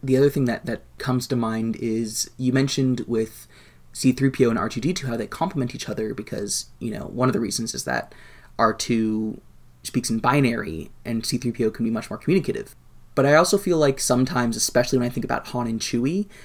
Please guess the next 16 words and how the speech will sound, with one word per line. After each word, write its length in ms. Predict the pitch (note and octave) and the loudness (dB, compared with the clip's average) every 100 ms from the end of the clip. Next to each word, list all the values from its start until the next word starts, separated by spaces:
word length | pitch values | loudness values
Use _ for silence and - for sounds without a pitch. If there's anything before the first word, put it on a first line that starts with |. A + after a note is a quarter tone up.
| - - | -8 -2
that 200 | B2 B2 | 0 2
makes 640 | A#2 A2+ - - - - - | 2 0 -2 -2 -2 -6 -2
friendships 500 | - B2+ - - A#2+ | 2 4 2 0 0
that 180 | A2 | 0
are 300 | A#2 A2 A2+ - | -2 -2 -2 -2
unequal 600 | A#2 - F3+ G#3+ G#3+ G#3+ - - | -2 -2 -2 2 2 2 -10 -4
in 220 | C#3+ C#3 | 0 0
the 140 | - C#3+ | 4 4
way 120 | D3 | 6
they're 80 | D#3+ | 4
represented, 680 | - E3 E3+ E3 F3+ F#3+ - | 2 0 -2 -2 -2 -4 -4
because 640 | B2+ - A#2 A#2 A2+ - - - - C3+ | -4 -2 0 0 -2 -6 -10 -20 -6 2
only 240 | C3+ C3 | 6 6
one 220 | A#2+ A#2+ | 6 4
of 100 | A2+ | 2
them 460 | B2 A#2 A2+ A2+ | 2 2 2 -2